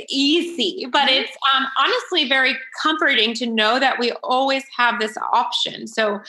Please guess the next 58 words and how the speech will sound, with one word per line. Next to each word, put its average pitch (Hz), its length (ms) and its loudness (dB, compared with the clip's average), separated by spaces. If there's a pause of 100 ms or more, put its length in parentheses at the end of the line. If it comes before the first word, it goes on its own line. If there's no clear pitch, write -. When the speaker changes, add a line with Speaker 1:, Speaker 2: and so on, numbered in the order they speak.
(300)
Speaker 1:
if 240 220 0
all 247 260 2
of 262 80 0
a 262 40 -8
sudden 247 200 2
we, 240 100 2
you 233 100 -2
know, 226 80 2
we, 233 200 -2 (300)
when 247 240 0
I 294 140 4
first 339 320 0
got 247 260 4 (320)
confirmation 233 460 0
that 269 100 2
we'd 233 80 2
be 220 80 -2
going 208 220 2
into 208 160 -4
C - 100 -8
V 240 100 0
S, 381 140 2 (420)
I 359 120 4
was 311 180 0
really 262 240 2
nervous. 240 680 2
Like, 202 220 0
"How 262 220 2
am 262 80 2
I 247 120 4 (120)
going 226 200 2
to - 140 -12
get, 214 120 2 (140)
buy 208 120 4
all 202 180 2
this 202 160 -4
inventory?" 208 760 -2 (280)
But 254 100 2
then 277 140 2
when 277 100 0
we 277 80 -2
got 277 180 2
into 269 140 0 (100)
Walmart, 302 400 2
I 247 140 4
already 339 220 2
knew 247 180 2
I 233 120 4
had 220 220 0
this 214 160 -6
option. 214 380 -2
So 233 100 0
I 226 60 2
knew 269 160 2
I 311 80 0
could 302 160 -6
support 202 360 -2
it. - 120 0